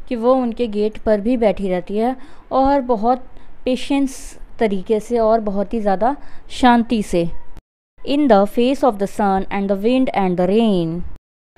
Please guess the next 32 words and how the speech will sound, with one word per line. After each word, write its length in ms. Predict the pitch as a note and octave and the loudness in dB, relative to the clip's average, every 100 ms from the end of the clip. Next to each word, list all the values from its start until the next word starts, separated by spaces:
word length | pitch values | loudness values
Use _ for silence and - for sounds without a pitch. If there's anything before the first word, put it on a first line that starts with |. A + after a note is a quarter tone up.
| - - | -6 -6
वो 220 | A3+ B3 C#4 | -2 2 2
ये 360 | B3 C4 D4+ | 4 4 4
नहीं 160 | C#4 C4+ | 0 0
देखती 300 | A3+ - B3+ | -2 -2 -8
कि 240 | B3+ D4 - | -6 -4 -4
सूरज 580 | A#3+ A3+ - A3+ A3+ A3+ | -4 -6 -6 -2 -2 0
निकला 260 | A3 F#3+ G#3 | -2 0 -2
हुआ 220 | G3+ G3+ | 0 -2
है 220 | G3 F#3 | 0 -2
कि 140 | F3 F3+ | -4 -4
नहीं, 280 | F3 F3 | -4 -4
हवा 280 | F3 F#3 G3 | -4 -2 -2
चल 280 | G3 G3+ G#3+ | -2 -4 -2
रही 220 | A3+ A3+ | -2 0
है 120 | G3+ | -2
कि 160 | F#3+ F#3 | -2 -4
नहीं, 340 | F3+ E3+ E3+ F3 C4+ - - | -4 -4 -6 -10 -12 -14 -8
या 100 | G#3+ | -6
बारिश 460 | G#3 G3+ F#3+ F#3+ - | -2 0 0 0 0
तो 120 | A#3 | 0
नहीं 200 | A#3 A3+ | 0 -2
हो 120 | A3 | -2
रही। 240 | G3 F3+ E3+ - - - - - - - - - - | -2 -2 -4 -2 2 2 2 -6 -10 -12 -12 -4 -4
It's 200 | B3+ - | -4 -4
mean 260 | A3 G#3+ A3+ | -4 -4 -4
कि 80 | A#3 | -4
यहाँ 240 | G#3 A3+ | -2 -2
पे 60 | B3+ | -2
हमें 240 | A#3 G#3+ | -4 -4
ये 220 | A3+ A3 A#3 | -4 -4 -4
दे-, 300 | A3 - G3+ | -6 -8 -8
देखा, 640 | F#3 G#3 G3+ A#3 A#3+ | -4 -4 -2 -2 0